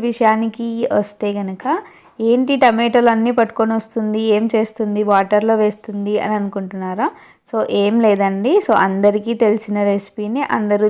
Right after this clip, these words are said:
చేసుకునే రెసిపీనే. నేను మా ఇంట్లో ఎలా చేసుకుంటాను, నేను ఎలా పెట్టుకుంటాను అనేదైతే నేను ఈరోజు వీడియోలో అయితే చూపిస్తున్నాను. ఇంకా రెసిపీ ఏంటి అనేది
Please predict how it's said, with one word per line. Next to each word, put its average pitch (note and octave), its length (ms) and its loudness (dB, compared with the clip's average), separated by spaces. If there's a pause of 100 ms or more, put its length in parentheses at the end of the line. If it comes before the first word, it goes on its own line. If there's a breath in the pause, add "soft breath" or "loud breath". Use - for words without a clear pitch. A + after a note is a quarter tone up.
చేసుకునే G3 440 -2 (100)
రెసిపీనే. F#3+ 460 -6 (500 loud breath)
నేను C#4+ 280 2 (300)
మా G#3 80 2 (160)
ఇంట్లో A#3+ 320 2
ఎలా A3+ 140 4 (100)
చేసుకుంటాను, G#3 640 -2 (140)
నేను A3+ 200 -2
ఎలా A3+ 140 4 (100)
పెట్టుకుంటాను G3+ 720 -4 (140)
అనేదైతే G3 540 -2 (520 loud breath)
నేను C4 240 -2 (160)
ఈరోజు A3 380 2 (220)
వీడియోలో A3 420 4
అయితే G#3 180 2 (100)
చూపిస్తున్నాను. G#3+ 800 -2 (460 soft breath)
ఇంకా A#3+ 180 2 (180)
రెసిపీ A3 360 0 (100)
ఏంటి C4+ 340 4
అనేది B3+ 240 0